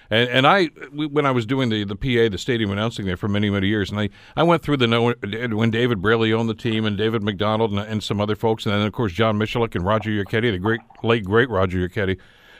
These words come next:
uh, that put their heart and soul into this. But, you know, they would go cap in hand knocking on doors to corporate people and say, "Look, could you please help support this football team?"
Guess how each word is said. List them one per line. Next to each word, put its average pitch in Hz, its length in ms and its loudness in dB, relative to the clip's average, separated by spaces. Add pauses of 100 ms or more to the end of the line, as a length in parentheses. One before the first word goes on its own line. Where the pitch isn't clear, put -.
uh, 107 140 6
that 104 220 0
put 139 140 -2
their 117 120 2
heart 123 200 0
and 104 100 -4
soul 127 280 0
into 92 140 0
this. 85 260 -4 (400)
But, 131 140 2 (160)
you 151 220 -4
know, 160 100 2
they 160 200 2
would 208 180 -4
go 127 120 2
cap 151 300 0
in 127 80 2
hand 127 280 0
knocking 127 360 0
on 107 140 2
doors 127 320 0
to - 100 -8
corporate 123 380 -2
people 110 240 -4
and 101 100 -2
say, 120 140 0
"Look, 139 240 0 (100)
could 123 180 -2
you 117 60 -4
please 160 380 -2
help 135 180 -2
support 127 320 -4
this 101 160 -8
football 113 420 -2
team?" 76 280 -6